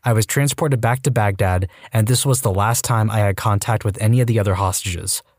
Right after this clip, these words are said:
In May of two thousand nine, the number two commander of the militia, Laith al-Khazali, was released from U S custody in exchange for the bodies of two of the British guards.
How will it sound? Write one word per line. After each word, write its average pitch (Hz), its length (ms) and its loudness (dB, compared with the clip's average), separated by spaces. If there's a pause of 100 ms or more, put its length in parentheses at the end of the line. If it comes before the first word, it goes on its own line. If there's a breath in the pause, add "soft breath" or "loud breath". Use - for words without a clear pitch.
(440 soft breath)
In 113 100 2
May 120 160 4
of 127 80 0
two - 80 -2
thousand 135 360 2
nine, 90 360 2 (260 loud breath)
the 113 100 0
number 120 240 2
two 156 200 -2
commander 123 380 2
of 113 160 0
the 117 80 2
militia, 98 500 0 (260 loud breath)
Laith 117 360 2
al-Khazali, 101 760 0 (300)
was 110 180 2
released 113 380 0
from 120 180 2
U 135 220 2
S 135 100 0
custody 98 600 -2
in 101 80 0
exchange 123 420 0
for 151 100 -2
the 131 120 2
bodies 107 420 0
of 110 160 -4
two 120 300 0
of 113 100 -2
the 110 80 0
British 95 280 -2
guards. 82 440 -4